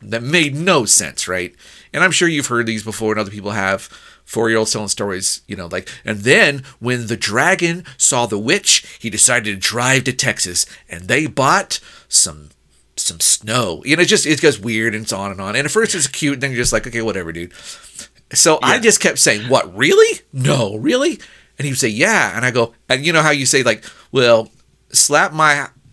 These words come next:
Speaker 1: slap my ass and call me Sally," or whatever, you know, some sort of weird, "Well, I'll be a monkey's
Speaker 2: <laughs>
Speaker 1: uncle," you know what I'm saying? So I just making up
Speaker 2: Yeah.
Speaker 1: as many as I could. Just whatever I could think of. He'd be like, "What?" I'm like,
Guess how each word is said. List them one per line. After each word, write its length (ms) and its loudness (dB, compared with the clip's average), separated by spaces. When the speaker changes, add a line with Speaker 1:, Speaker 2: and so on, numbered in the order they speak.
Speaker 1:
slap 280 0
my 120 2
ass 220 4
and 100 -4
call 200 4
me 80 -4
Sally," 380 2
or 40 -10
whatever, 340 -10
you 140 -8
know, 140 -8
some 180 -2
sort 180 -2
of 140 -4
weird, 400 -2
"Well, 140 2
I'll 220 6
be 120 2
a 60 6
monkey's 400 0
Speaker 2:
<laughs> 60 4
Speaker 1:
uncle," 220 -6
you 100 -6
know 60 0
what 20 2
I'm 60 -2
saying? 240 0
So 120 4
I 100 4
just 220 0
making 320 2
up 100 2
Speaker 2:
Yeah. 60 4
Speaker 1:
as 100 -2
many 220 0
as 120 0
I 100 0
could. 300 -4
Just 180 -2
whatever 380 6
I 80 4
could 180 -2
think 200 -2
of. 160 0
He'd 140 -10
be 80 -4
like, 200 0
"What?" 320 0
I'm 100 -6
like, 220 0